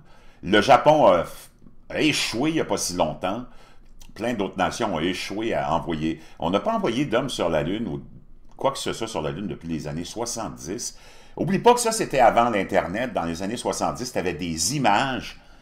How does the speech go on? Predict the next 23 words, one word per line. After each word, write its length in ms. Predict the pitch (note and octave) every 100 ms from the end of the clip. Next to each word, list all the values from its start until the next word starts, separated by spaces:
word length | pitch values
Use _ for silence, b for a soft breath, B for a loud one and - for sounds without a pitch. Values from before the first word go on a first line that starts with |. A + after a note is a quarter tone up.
| b
de 160 | D2+ G#2+
Neil 160 | D3+
Ar-, 320 | D3 A#2+ G2+ F2+
Neil 160 | D3+
Armstrong 760 | F#3 B2 F2+ E2 - A#2 B2+ C3
avec 220 | F#2 F2
un 80 | F#2+
caméraman 640 | D3 D3+ D3 G#2+ G2 B2+
qui 60 | A2
est 100 | F#2+
en 100 | G2
train 140 | A#2
de 80 | B2
sauter 400 | - C3+ A#2 D3+
sur 180 | D#3 G2+
la 140 | F2
Lune. 240 | D#2 G#2 G2+
Tout 120 | E3+
ça, 140 | -
c'était 220 | A3+ - G2
en 100 | -
direct. 400 | - G2+ - - - - - - -
<laughs> 80 | -